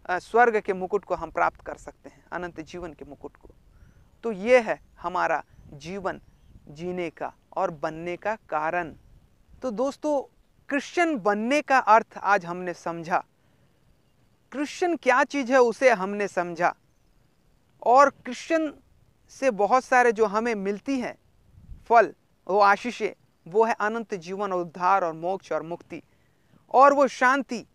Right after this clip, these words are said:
वो जीवन में ऐश और शांति कभी नहीं मिली होगी आपको, जब आप प्रभु को ग्रहण करते हैं। तो ये सभी बातें हैं, लेकिन यहाँ पे हमें इसीलिए ग्रहण करना है, हमें खौफ भी होता है, हमें डर लगता है अपने पापों से। हम इतने घृणे-, घृणित काम करते हैं,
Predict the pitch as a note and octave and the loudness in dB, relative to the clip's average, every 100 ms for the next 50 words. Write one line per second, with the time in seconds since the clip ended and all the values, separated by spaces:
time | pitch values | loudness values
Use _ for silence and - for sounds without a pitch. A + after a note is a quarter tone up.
0 | _ _ _ G#3 A3+ F3+ A#3+ B3 A#3 A3 | _ _ _ 2 2 2 0 2 2 2
1 | A3 A#3+ A3 G#3+ A3 A3+ A#3 - _ G3+ | 2 0 0 -2 -2 -4 -12 -12 _ 0
2 | G3 A#3 A3+ A#3 A3 A3 A3 G#3+ G#3 G3 | 0 0 -4 -4 -4 -2 0 0 2 2
3 | F3 - C#3 _ _ D#3+ F#3 F#3 F3+ F3+ | 2 -4 -16 _ _ -4 2 2 2 -2
4 | E3+ G3+ F3 D3+ D#3 E3+ D3+ - - B2+ | -4 -6 -10 -10 -12 -10 -12 -14 -18 -20
5 | _ _ - A3 C4 B3 A#3 C4 A3 F#3+ | _ _ -10 -4 -4 0 0 4 4 2
6 | E3+ D3 _ _ _ G3 A3 A#3 G#3+ G#3+ | -2 -12 _ _ _ -4 -4 -4 -4 -4
7 | A#3+ B3+ B3 - _ G3+ B3+ - A3 - | 0 2 2 -4 _ -4 -2 -4 -8 -6
8 | C#4+ C#4+ A3 G3+ G3+ G3 F3+ F3 E3 F#3 | -4 -2 -2 -2 -2 -2 -4 -2 -4 -2
9 | A#3 F#3+ G#3 G#3 - G3+ A3+ A3 F3+ G3+ | -4 -4 -4 -6 -4 4 4 4 -2 -4
10 | E3 - D3 E3+ G3+ F#3+ D#3 F#3 G#3+ F3 | -4 -4 -4 -2 -2 -4 -2 0 2 0
11 | - D#3+ D3 D#3 D3 E3+ F3+ A3+ - E3+ | -2 -4 -4 -6 -6 -4 -2 -2 -4 -8
12 | D#3+ F3 - F#3+ D3 F3+ F#3+ F#3+ - - | -10 -12 -12 -12 -12 -10 -6 -6 -8 -18
13 | D#3+ F#3 G#3+ - G3 B3 G3+ F3+ - | -14 -12 -12 -6 -4 -2 -2 -4 -8